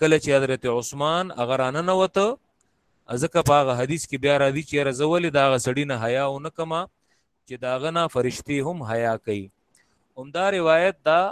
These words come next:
<clears throat> بل ځای کې بخاري کې او بیا په نورو کتابونو کې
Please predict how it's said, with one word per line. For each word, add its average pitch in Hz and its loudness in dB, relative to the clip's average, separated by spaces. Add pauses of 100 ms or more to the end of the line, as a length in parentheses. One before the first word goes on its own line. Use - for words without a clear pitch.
(340)
<clears throat> 208 0
بل 180 2
ځای 143 -2
کې 160 -4
بخاري 139 0
کې 190 -10
او 143 -2
بیا 139 -2
په 139 -10
نورو 165 -8
کتابونو 135 -4
کې 180 -8